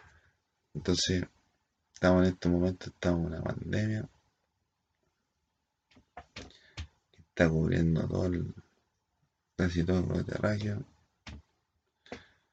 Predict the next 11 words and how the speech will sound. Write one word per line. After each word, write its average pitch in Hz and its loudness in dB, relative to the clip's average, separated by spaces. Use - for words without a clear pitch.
Y 92 0
hay 85 0
manifestaciones 87 -2
socioculturales - -6
de, - -6
de - -6
parte - -6
de - -12
los - -8
gobiernos. 50 -2
Aquí, 92 -2